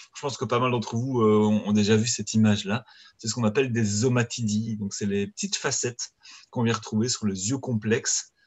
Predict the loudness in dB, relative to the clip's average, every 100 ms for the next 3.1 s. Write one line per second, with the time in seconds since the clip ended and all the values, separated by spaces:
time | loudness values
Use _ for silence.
0 | _ 0 4 4 4 2 -2 -2 -4 0
1 | 4 4 2 0 0 0 0 0 0 -4
2 | -4 -2 0 0 0 0 -2 -4 -6 -8